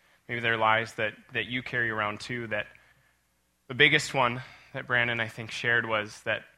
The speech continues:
that his life was just the sum total of all his past mistakes. And you even heard it in his testimony. Here are the three big things that ruled my life. They're just my past mistakes. Maybe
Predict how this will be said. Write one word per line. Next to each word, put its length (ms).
that 180
his 260
life 280
was 140
just 280
the 80
sum 300
total 340
of 120
all 160
his 100
past 340
mistakes. 640
And 100
you 60
even 200
heard 240
it 120
in 120
his 160
testimony. 560
Here 120
are 60
the 120
three 300
big 300
things 480
that 120
ruled 240
my 160
life. 360
They're 100
just 240
my 140
past 440
mistakes. 760
Maybe 380